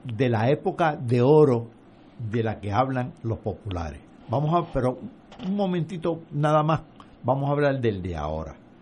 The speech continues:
¿En qué ha culminado el ela? Bueno, el sábado pasado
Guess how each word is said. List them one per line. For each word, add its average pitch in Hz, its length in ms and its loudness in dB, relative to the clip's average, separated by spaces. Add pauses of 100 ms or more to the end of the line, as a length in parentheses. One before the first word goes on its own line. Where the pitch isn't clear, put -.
(720)
¿En 147 260 0
qué 208 380 2 (360)
ha 147 160 2
culminado 123 920 2
el 95 180 -6
ela? 82 280 -12 (140)
Bueno, 175 400 0
el 117 160 -4
sábado 165 400 0
pasado 165 540 -2